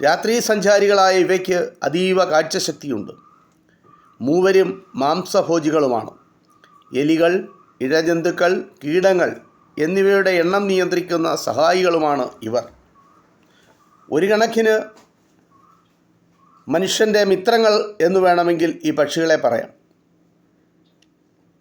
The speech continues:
നത്തിന് ലിറ്റിൽ ഔൾ എന്ന പേരും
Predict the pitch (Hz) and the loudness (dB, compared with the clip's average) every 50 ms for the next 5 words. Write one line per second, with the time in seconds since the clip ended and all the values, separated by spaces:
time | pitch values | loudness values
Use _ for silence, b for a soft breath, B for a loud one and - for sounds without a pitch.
0 | _ _ _ _ _ _ _ _ _ _ _ _ _ _ _ _ _ _ _ _ | _ _ _ _ _ _ _ _ _ _ _ _ _ _ _ _ _ _ _ _
1 | _ _ _ _ _ _ _ _ _ _ _ _ _ _ _ _ _ _ _ _ | _ _ _ _ _ _ _ _ _ _ _ _ _ _ _ _ _ _ _ _
2 | _ _ _ _ _ _ _ _ _ _ _ _ _ - 131 143 156 156 - - | _ _ _ _ _ _ _ _ _ _ _ _ _ -4 -2 0 0 -2 0 0
3 | 240 226 226 226 220 220 - - - - _ _ 151 147 180 185 185 - - 226 | 2 4 4 4 2 2 -2 -4 -10 -18 _ _ -4 -2 -2 -2 -4 -6 -6 -4
4 | 220 214 - - - - 175 196 196 185 - - - - - _ _ 143 165 175 | -4 -4 -8 -10 -4 0 2 4 4 2 0 -2 -8 -16 -20 _ _ 0 0 2
5 | 180 185 185 175 165 160 160 170 151 139 - - - - | 2 0 0 0 0 0 0 0 0 -2 -4 -8 -14 -20